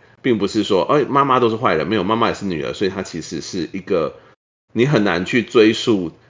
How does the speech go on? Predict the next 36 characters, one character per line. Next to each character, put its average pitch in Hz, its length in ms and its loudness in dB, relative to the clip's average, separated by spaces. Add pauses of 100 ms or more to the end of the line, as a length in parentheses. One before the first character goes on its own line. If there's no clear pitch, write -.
(140)
这 104 160 2
一 101 120 4
个 92 260 2
伤 107 320 0
害 107 300 0
的 69 240 -4
起 - 280 -6
源 71 300 -4
跟 82 280 -2
终 82 280 -4
结。 - 240 -10
它 107 100 -8
不 - 160 -2
能， 78 380 -4
如 120 120 0
果 185 120 6
你 175 120 6
只 101 140 -2
从 101 200 -2
一 139 40 -2
个 127 160 6
角 80 220 -2
度 104 120 2
来 73 140 0
看， 85 240 -4
你 82 60 -4
当 107 160 0
然 92 160 -2
可 92 100 -2
以 80 80 0
定 90 300 -2
义， 95 220 -2 (200)
我 92 100 -4
被 127 160 4
伤 98 220 0
害， 104 320 -4